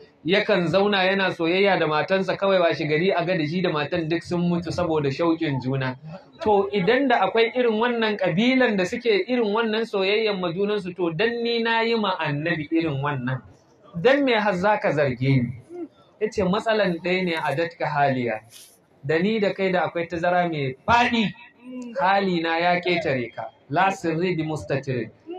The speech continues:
Sirrin soyayya in ya girma ba zai buya ba. Anil wishati ga annabi mai ko da su yi ta zagin ka ba za ka iya ɓoyewa ba.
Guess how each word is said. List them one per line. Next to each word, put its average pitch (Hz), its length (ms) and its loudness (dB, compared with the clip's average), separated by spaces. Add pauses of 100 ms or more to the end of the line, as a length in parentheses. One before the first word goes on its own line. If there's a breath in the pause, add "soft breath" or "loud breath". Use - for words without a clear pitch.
(140)
Sirrin 240 500 2
soyayya 196 580 0
in 202 140 0
ya 202 100 0
girma 202 280 0
ba 175 100 0
zai 160 220 -2
buya 131 260 2
ba. 127 220 2 (640)
Anil 208 320 2
wishati 175 440 0
ga 156 220 2
annabi 147 300 -2
mai 165 140 -2
ko 190 180 -2
da 208 160 2
su 185 120 -6
yi 170 60 -4
ta 190 100 -2
zagin 185 380 2
ka 147 120 -2
ba 147 80 -2
za 190 180 2
ka 180 80 -6
iya 151 200 0
ɓoyewa 123 460 0
ba. 104 160 -4